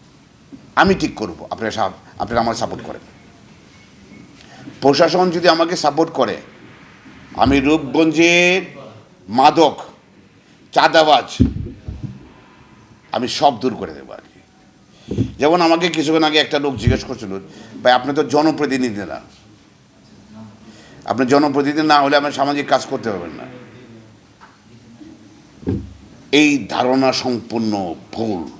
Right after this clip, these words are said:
রং। আমাদের প্রধান উপদেষ্টা কি উনি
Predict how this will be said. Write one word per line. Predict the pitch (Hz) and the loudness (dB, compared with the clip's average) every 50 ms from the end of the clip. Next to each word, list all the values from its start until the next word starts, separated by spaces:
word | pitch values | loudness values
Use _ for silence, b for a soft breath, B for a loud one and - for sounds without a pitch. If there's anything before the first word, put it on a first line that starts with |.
| - - - - - - - - - - 90 104 | -20 -20 -20 -20 -20 -20 -20 -20 -16 -8 -2 0
রং। | 110 110 98 78 67 - - - - - - - - - - - - - - - - - - - - - - - - - - - - - - - - - - - - - - - - - - - - - - - - - - - - - - - - - - - - - | 2 2 2 2 -2 -8 -14 -18 -10 -6 -4 -4 0 0 0 0 0 -2 -10 -14 -18 -20 -20 -20 -20 -20 -20 -20 -20 -20 -20 -20 -20 -20 -20 -20 -20 -20 -20 -20 -20 -20 -20 -20 -20 -20 -20 -20 -20 -20 -20 -20 -20 -20 -20 -20 -20 -20 -20 -20 -18 -18 -18 -18 -16 -6
আমাদের | - 107 135 143 156 | -2 2 2 2 2
প্রধান | 143 143 143 156 160 | 2 2 2 4 4
উপদেষ্টা | 160 156 165 160 151 - - 175 | 2 2 0 0 -2 -2 -4 -4
কি | 160 160 | -2 0
উনি | 156 151 156 156 156 | 0 2 2 0 0